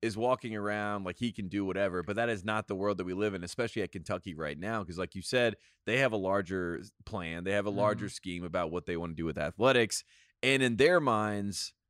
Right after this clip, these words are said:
Speaker 1: they're not get-, they're not reaping the returns, right? It's, we've been a decade since we won a national championship, right?
Speaker 2: It's a long
Speaker 1: It's a
Speaker 2: time.
Speaker 1: long time.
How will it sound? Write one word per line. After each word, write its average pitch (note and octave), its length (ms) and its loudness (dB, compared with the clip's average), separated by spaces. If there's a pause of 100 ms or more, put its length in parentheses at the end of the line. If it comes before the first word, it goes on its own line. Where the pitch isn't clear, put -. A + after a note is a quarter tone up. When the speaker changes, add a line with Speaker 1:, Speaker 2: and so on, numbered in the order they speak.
(120)
Speaker 1:
they're C3+ 140 6
not D3+ 200 2
get-, A#2 220 -2
they're C#3+ 100 6
not E3 200 4
reaping B2 280 -2
the G2+ 80 -4
returns, G2 460 -4
right? G2+ 140 0
It's, C3 120 -8
we've C#3+ 180 -2
been E3 100 2
a A#2+ 80 4
decade G#2 440 0
since E2+ 220 -8
we F#2+ 80 -2
won E2 160 -4
a D#2 60 -6
national D2+ 340 -8
championship, - 580 -12
right? G2 200 2
Speaker 2:
It's B2 100 -6
a E3+ 60 -8
long A#2 140 -10
Speaker 1:
It's - 160 -20
a F3+ 40 2
Speaker 2:
time. D3+ 60 2
Speaker 1:
long E2+ 200 0
time. C3 300 -2